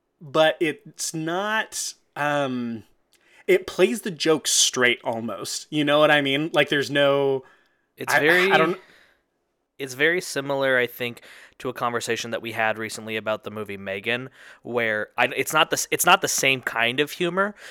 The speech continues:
Speaker 2: but I think it's a, a very similar execution where everything is played very straight, and because it's
Speaker 1: Yeah.
Speaker 2: played straight,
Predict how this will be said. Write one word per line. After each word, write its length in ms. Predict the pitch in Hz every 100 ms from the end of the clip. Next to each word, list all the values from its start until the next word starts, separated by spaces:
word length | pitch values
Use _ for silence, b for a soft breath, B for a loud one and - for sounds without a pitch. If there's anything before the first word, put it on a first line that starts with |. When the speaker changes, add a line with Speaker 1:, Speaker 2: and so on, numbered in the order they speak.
| B
Speaker 2:
but 120 | 135
I 40 | 131
think 240 | - 147
it's 160 | 131 -
a, 40 | -
a 100 | 123
very 240 | 120 123
similar 340 | - 139 123 123
execution 760 | 113 - 110 - 117 - 151
where 120 | 127 -
everything 440 | 123 143 139 143
is 80 | 117
played 300 | - 120 117
very 420 | 104 101 107 113 107
straight, 600 | - - 107 107 151 - B B -
and 120 | 120
because 420 | 113 180 175 120
it's 160 | 147 143
Speaker 1:
Yeah. 60 | -
Speaker 2:
played 320 | 165 160 151
straight, 600 | - - 151 170 185 -